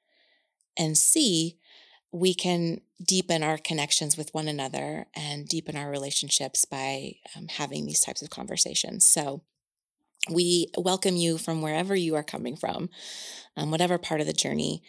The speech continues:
This is obviously, the topic is infertility. And so trigger warning,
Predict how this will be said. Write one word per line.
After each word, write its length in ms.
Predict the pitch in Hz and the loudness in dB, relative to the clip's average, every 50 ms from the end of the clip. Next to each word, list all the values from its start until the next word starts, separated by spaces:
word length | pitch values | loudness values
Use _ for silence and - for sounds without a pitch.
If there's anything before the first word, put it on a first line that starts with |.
| - - - - - - _ _ _ - | -20 -20 -20 -20 -20 -20 _ _ _ -4
This 260 | 175 170 175 160 - 185 | 2 4 6 6 8 8
is 160 | 175 170 175 | 8 6 6
obviously, 540 | - 160 165 160 170 165 165 - 165 160 156 | 6 4 2 4 4 4 4 4 4 4 4
the 100 | 151 147 | 2 2
topic 380 | - - 156 151 - 160 - | 0 0 -2 -2 -2 0 2
is 120 | 156 - - | 2 2 4
infertility. 720 | - 170 160 160 - 156 - - 151 147 151 170 202 233 226 | 2 2 0 0 0 0 0 0 2 2 2 2 4 4 4
And 140 | 185 170 165 | 4 6 6
so 320 | - 165 156 151 151 147 | 6 6 6 4 2 2
trigger 420 | 147 - - - 170 165 165 160 | 0 0 0 2 4 4 4 4
warning, 460 | 160 160 156 151 160 190 233 269 269 | 2 2 2 2 2 2 2 2 -2